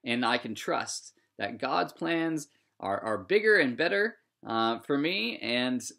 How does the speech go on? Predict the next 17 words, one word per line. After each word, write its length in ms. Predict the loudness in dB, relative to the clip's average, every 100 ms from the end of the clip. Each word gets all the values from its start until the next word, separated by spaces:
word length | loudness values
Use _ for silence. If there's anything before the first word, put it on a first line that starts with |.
| _
even 500 | -6 -4 -4 -6 -2
if 200 | -2 2
I 100 | 0
can't 340 | 0 -4 -2
understand 760 | -2 -4 -6 -4 -2 -2 -2 -8 -16 -20 _ -4
what 200 | -2 -2
he's 160 | -4
doing 480 | -2 -2 -2 -6 -10 _ _ _ _ _
or 240 | 2 4
why 400 | 6 6 6 4
things 340 | 2 -2 0 -2
are 80 |
happening 420 | 0 0 0 -6 -4
the 80 |
way 200 | -2 0
they 140 | 0 2
are, 440 | 2 0 -2 -6